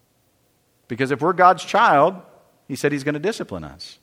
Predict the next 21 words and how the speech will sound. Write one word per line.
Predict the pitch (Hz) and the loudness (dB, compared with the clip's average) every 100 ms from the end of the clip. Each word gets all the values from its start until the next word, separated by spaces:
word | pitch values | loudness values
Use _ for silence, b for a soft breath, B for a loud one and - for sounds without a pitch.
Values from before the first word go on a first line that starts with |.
| _ _ _ _ _ _ _ _ _ _ _ _ _ _ _ _ _ _ _ _ _ _ _ _ _ _ _ _ _ _ _ _ _ _ _ _ _ _ _ _ | _ _ _ _ _ _ _ _ _ _ _ _ _ _ _ _ _ _ _ _ _ _ _ _ _ _ _ _ _ _ _ _ _ _ _ _ _ _ _ _
It's | - | -12
gonna | 120 | -10
come. | 120 165 294 185 - _ _ _ _ _ _ _ _ _ _ _ _ _ _ | -6 -8 -8 -16 -20 _ _ _ _ _ _ _ _ _ _ _ _ _ _
And | - 117 | -12 -8
he's | 147 | -8
told | - 185 311 | -4 -4 -4
us | - | -8
it's | 95 | -12
gonna | 95 85 | -12 -12
come. | 78 71 - _ _ _ _ _ _ _ _ - | -14 -18 -20 _ _ _ _ _ _ _ _ -16
But | |
somehow | - 160 151 139 | -10 -6 -4 -4
we | 131 | -4
think, | 131 123 | -6 -4
"Well, | 156 156 | -2 -2
you | 139 | -2
know, | 117 110 107 _ _ | -4 -6 -8 _ _
I'll, | 120 120 | -4 -4
I'll, | 123 117 - _ _ b b b | -2 -4 -6 _ _ b b b
I | 123 | -8
just, | 113 98 | -6 -10